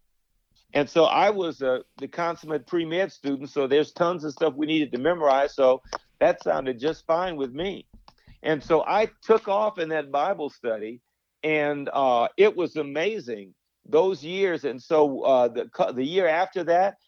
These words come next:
I had the privilege of beginning to lead a Bible study with others in my dorm as God began to work in my character and to show me that he was more concerned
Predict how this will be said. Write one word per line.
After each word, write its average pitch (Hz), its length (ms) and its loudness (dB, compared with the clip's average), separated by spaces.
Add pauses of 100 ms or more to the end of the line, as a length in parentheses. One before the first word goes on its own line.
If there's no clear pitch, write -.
(160)
I 151 120 2
had 156 180 2
the 143 60 -8
privilege 160 380 -6
of 117 160 -10
beginning 135 420 -6
to 117 100 -4
lead 151 280 -4
a 170 60 4
Bible 147 340 2
study 156 300 -4
with 147 160 -4
others 143 320 -2
in 147 80 -8
my 117 160 -2
dorm 156 400 -2 (260)
as 135 200 -4
God 151 360 4
began 139 340 -2
to 131 80 -2
work 156 300 0
in 123 120 -4
my 113 180 -6
character 170 800 -4 (440)
and 143 260 -4
to 123 100 -8
show 190 440 2
me 117 400 -6 (320)
that 131 520 4 (760)
he 196 220 -2
was 160 260 2
more 190 400 4
concerned 113 800 -6